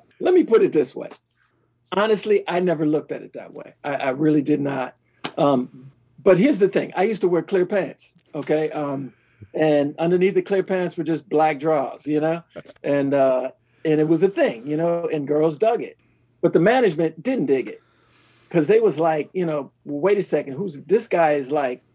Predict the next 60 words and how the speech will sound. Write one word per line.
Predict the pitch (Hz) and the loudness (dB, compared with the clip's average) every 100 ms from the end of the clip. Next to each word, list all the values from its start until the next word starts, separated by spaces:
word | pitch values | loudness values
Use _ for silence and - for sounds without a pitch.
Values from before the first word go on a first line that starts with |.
| _ | _
and | 196 208 | 2 4
they | |
really | 190 247 285 247 175 147 _ - | 4 2 0 2 0 -2 _ -20
started | - - 196 185 160 123 | -8 0 2 2 -2 -2
giving | 165 170 165 | -2 -2 -4
me | 160 | -4
a | 143 | -4
hard | 139 143 - | -6 -8 -6
time. | 220 160 | -6 -2
I | |
remember | 190 226 | -2 0
one | 208 214 | 0 0
of | |
the | 175 | -2
managers | 170 180 165 143 - | -2 -4 -4 -8 -10
came | 151 143 | -8 -6
up | 139 | -8
to | - | -6
me | 135 131 | -4 -4
and | |
said, | - 131 123 | -2 0 0
um, | 117 208 - _ _ _ _ - | -2 -6 -12 _ _ _ _ 0
you | 165 | 4
know, | |
"You | 156 208 | 6 6
need | 185 135 | 4 2
to | |
tone | 180 165 | 0 2
down | 156 139 | 2 2
your | 127 | 0
makeup." | 147 151 - - - _ _ _ _ _ - | -2 -4 -8 -12 -20 _ _ _ _ _ -2
And | 165 | 2
I, | 165 143 - | 2 0 -2
I | 170 | -4
saw | - 208 220 | 0 2 2
the | 180 | 2
look | 180 196 180 | 0 -2 -4
on | 147 | -6
Prince's | 190 190 175 139 | -4 -6 -6 -6
face | 185 190 - | -2 -2 -2
'cause | 131 | -8
Prince | - 294 - | -4 -6 -4
knows | 202 190 170 | 0 2 2
me | - 147 | -2 -6
and | 151 | -4
he | 147 151 | -6 -4
knows | 165 156 | -4 -2
that | 147 - - - _ _ _ _ _ - | -4 -6 -12 -20 _ _ _ _ _ -6
<laughs> | 254 339 | -4 0
he | 302 | 2
was | - 277 | 2 2
like, | 202 - | 2 0
<laughs> | 302 - - 339 | -6 -8 -12 -6
you | - | -2
can | - 254 | -2 -2
see, | 202 | 2
"No, | 453 453 | 2 2
no, | 262 466 494 - | 0 0 -2 -2
no, | - 466 - 508 - | -2 -2 2 -2 -2
no." | 381 | -8